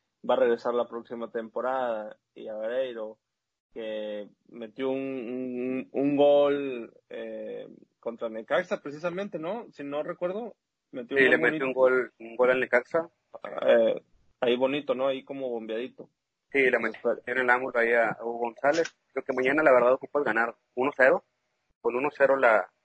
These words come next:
Speaker 2: estás del otro lado.
Speaker 1: Sí, estás del
Speaker 2: Eh,
Speaker 1: otro lado también por el mismo, por la misma...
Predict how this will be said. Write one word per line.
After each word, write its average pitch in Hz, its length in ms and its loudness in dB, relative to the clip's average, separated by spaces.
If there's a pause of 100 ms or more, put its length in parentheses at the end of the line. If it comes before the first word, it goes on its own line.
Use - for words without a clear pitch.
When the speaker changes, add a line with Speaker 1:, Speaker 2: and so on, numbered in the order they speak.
(140)
Speaker 2:
estás - 240 -4
del 123 100 2
otro 123 200 0
lado. 147 240 6 (960)
Speaker 1:
Sí, 196 120 2
estás 190 240 2
del 214 100 2
Speaker 2:
Eh, 220 60 4
Speaker 1:
otro 208 120 -2
lado 202 180 0
también 185 360 -12
por 196 220 -10
el 165 100 -10
mismo, 170 440 -12
por 156 140 -14
la 143 80 -8
misma... 160 720 -8